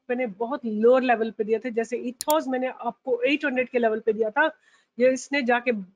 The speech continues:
बाईस सौ या पच्चीस सौ भी टच किया है। अगर आप बात करेंगे, अ,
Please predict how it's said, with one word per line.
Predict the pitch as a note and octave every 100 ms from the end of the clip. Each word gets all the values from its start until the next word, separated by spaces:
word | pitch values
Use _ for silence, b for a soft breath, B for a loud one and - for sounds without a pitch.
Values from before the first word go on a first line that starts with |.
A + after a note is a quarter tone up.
| -
बाईस | F3+ A#3 C#4+ D4
सौ |
या | C#4+
पच्चीस | B3 B3 - D4
सौ | C#4
भी | B3
टच | B3+ A#3+ -
किया | B3 B3+
है। | D4+
अगर | A#3 A#3
आप | B3 A#3+
बात | G#3 A#3+ -
करेंगे, | B3+ C4 C4+ D4 C#4 _ -
अ, | A3+